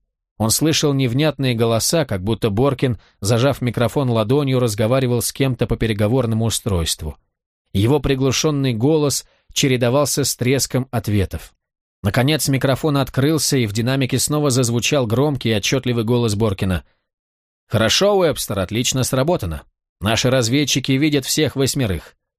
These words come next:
Как и наши стрелки. Если морские пехотинцы пошевелятся, они сразу умрут.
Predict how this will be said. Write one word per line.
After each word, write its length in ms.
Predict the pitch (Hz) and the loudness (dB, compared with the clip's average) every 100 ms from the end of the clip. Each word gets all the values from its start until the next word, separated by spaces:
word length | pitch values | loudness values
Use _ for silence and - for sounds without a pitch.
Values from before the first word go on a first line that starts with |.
| _ _ - | _ _ -2
Как 220 | 170 - | 0 2
и 60 | 151 | 2
наши 320 | 160 - 151 | 2 2 0
стрелки. 600 | - 139 120 - 139 - _ _ _ _ _ | 0 0 0 0 -2 -4 _ _ _ _ _
Если 280 | 98 113 - | 0 0 2
морские 340 | 120 123 - 131 | 0 0 0 0
пехотинцы 560 | 127 127 113 139 - | 0 -2 0 0 0
пошевелятся, 800 | - 131 123 113 123 147 - 139 - _ | -2 0 0 2 0 0 0 -2 -4 _
они 200 | - 101 | -4 -2
сразу 380 | 113 123 123 117 | 0 0 0 0
умрут. 380 | 127 117 90 - | 0 0 -2 -8